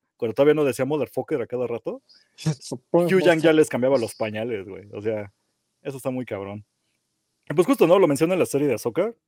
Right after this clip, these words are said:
Speaker 1: de que él recuerda perfectamente todos los sables, ¿no? Porque él es el maestro creador de sables y el que te enseña que no seas un menso y, y sepas dónde poner el cristal y todo.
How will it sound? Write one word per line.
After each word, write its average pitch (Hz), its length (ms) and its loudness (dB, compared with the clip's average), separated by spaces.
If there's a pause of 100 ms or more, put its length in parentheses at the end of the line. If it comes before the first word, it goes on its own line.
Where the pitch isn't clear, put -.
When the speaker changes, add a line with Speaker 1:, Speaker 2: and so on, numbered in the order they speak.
(400)
Speaker 1:
de 117 160 0
que 113 520 0
él 135 360 -2 (680)
recuerda 175 440 4
perfectamente 139 640 2
todos 135 160 0
los 113 120 -2
sables, 110 320 -4
¿no? 135 140 -4
Porque 113 240 -6
él 127 80 -2
es 131 140 -6
el 101 320 -6
maestro 107 680 -4
creador 113 380 2
de 113 80 -2
sables 104 480 -6
y 101 40 -6
el 92 60 -8
que - 100 -18
te - 100 -8
enseña 120 300 -8
que 113 100 -10
no 107 100 -8
seas 120 200 -8
un 117 120 -6
menso 104 360 -8
y, - 160 -20 (480)
y 107 100 -6
sepas 120 240 2
dónde 123 140 2
poner 110 240 -2
el 110 60 -8
cristal 101 460 -8
y 98 60 -8
todo. 110 300 -6